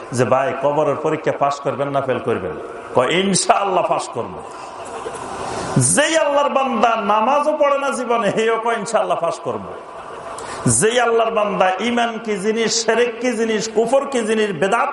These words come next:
কি জিনিস, এটাও বুঝে না, সেও পাস করবে। মানে, ফেল করবে এরকম পরীক্ষার্থী খুঁজে পাওয়া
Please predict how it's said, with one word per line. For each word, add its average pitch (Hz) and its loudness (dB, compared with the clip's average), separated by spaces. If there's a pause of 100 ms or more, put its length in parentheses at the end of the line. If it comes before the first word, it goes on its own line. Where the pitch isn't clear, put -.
কি 240 -2
জিনিস, 208 -2
এটাও 311 4
বুঝে 233 -2
না, 180 0 (240)
সেও 233 2
পাস 196 2
করবে। 120 -4 (1120)
মানে, 143 4 (140)
ফেল 214 6
করবে 269 2
এরকম 208 2
পরীক্ষার্থী 190 0
খুঁজে 180 2
পাওয়া 175 2